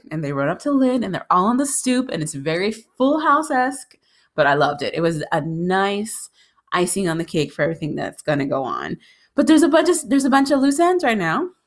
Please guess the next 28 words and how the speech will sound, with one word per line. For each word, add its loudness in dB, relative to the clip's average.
What's -6
gonna 4
happen 0
to -2
the -4
kids -2
in -4
these -4
containers, -2
the 0
surviving 0
ones, -2
'cause -6
they're 0
dropping 0
like -6
flies -2
right -8
now. -6
So -8
what's -8
gonna -2
happen -4
to -4
these 0
surviving 2
kids? -8
What's 0